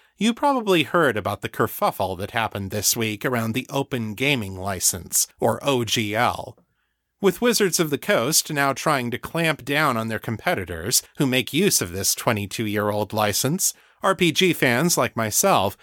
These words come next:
are taking a fresh look at other gaming alternatives. This week I dusted off my copy of the Cypher System Rulebook from Monte Cook Games, and I decided to take a stab at writing a Metamor City conversion for the Cypher System.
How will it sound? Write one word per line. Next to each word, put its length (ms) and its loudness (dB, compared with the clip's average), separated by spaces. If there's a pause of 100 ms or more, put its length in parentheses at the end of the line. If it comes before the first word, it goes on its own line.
are 80 2
taking 320 2
a 60 2
fresh 360 0
look 320 0
at 80 -2
other 300 2
gaming 400 0
alternatives. 960 -2 (540)
This 180 2
week 220 2
I 80 4
dusted 400 0
off 200 0
my 140 2
copy 400 0
of 140 -2
the 80 -4
Cypher 440 2
System 520 0
Rulebook 640 -2 (200)
from 240 0
Monte 300 0
Cook 320 -2
Games, 580 0 (320)
and 140 2
I 100 4
decided 520 2
to 80 -4
take 240 0
a 40 2
stab 320 2
at 100 2
writing 440 2
a 40 -4
Metamor 480 0
City 280 0
conversion 800 -2
for 140 0
the 120 0
Cypher 360 2
System. 560 -2